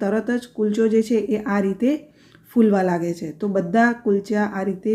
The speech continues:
ફૂલીને દડા જેવા થશે. એક વસ્તુ ખાસ નોંધ કરજો, અહીંયા જ્યારે તમારે કુલચામાં તેલ અને ઘી ઉમેરવાનું આવે ત્યારે તમારે ગેસની ફ્લેમને ફૂલ ઉપર કરવાની, એટલે તે એકદમ સરસ ફૂલશે. તો જોઈ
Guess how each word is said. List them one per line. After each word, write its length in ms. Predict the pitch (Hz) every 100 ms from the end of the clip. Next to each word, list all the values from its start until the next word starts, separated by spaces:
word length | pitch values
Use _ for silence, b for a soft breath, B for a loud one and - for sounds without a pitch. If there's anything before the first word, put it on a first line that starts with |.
| 214 -
ફૂલીને 440 | 202 196 202 220 240
દડા 300 | 185 175 175 185
જેવા 220 | 190 180
થશે. 240 | 190 196 302 - _ _ - _ _ _ _ -
એક 140 | 269 269
વસ્તુ 260 | 285 302
ખાસ 320 | 254 220 233 262
નોંધ 340 | 233 240 233
કરજો, 340 | 220 208 208 220
અહીંયા 400 | 202 202 269 269
જ્યારે 260 | 214 214 254 247
તમારે 380 | 226 220 214 226 254 b b b -
કુલચામાં 500 | 226 214 226 240 233
તેલ 200 | 226 220
અને 180 | 220 226
ઘી 240 | 208 220 220
ઉમેરવાનું 500 | 220 214 214 220 226
આવે 140 | 208 214
ત્યારે 180 | 202 208
તમારે 280 | 208 214
ગેસની 400 | 196 190 185 220 214
ફ્લેમને 340 | 208 202 254 302 - -
ફૂલ 180 | 208 196
ઉપર 180 | 202 202
કરવાની, 480 | 214 190 190 247 277
એટલે 160 | 220 196
તે 100 | 190
એકદમ 280 | 175 196 202
સરસ 280 | 196 190 -
ફૂલશે. 360 | 190 190 - 269 - _ _ _ _ _ _ 226
તો 80 |
જોઈ 220 | 214 247